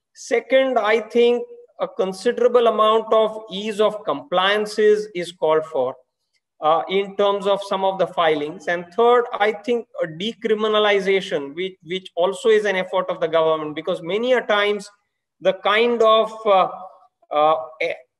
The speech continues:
the kind of authority being exercised, uh, brings so much of, uh, risk and fear in the minds of businessmen that that is not very helpful in terms of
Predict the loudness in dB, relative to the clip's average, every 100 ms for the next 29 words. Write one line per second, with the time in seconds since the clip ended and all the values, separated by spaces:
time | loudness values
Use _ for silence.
0 | _ _ _ -2 -2 2 0 4 2 0
1 | -2 -4 2 4 4 0 -4 -4 -2 -2
2 | -4 -8 -4 0 0 0 -4 -14 _ _
3 | _ _ -2 2 2 0 0 -2 -6 2
4 | 4 6 4 2 -2 0 4 4 2 -4
5 | -14 -18 _ _ _ -2 2 4 2 4
6 | 2 2 -6 -12 -4 0 0 -4 -8 2
7 | 4 6 4 0 -2 0 -2 -2 -2 -4
8 | -4 -6 -8 -8 -6 -2 -2 0 0 0
9 | -4 -4 -4 -2 -6 -2 -2 -2 -6 -4
10 | -4 -2 0 -2 0 -2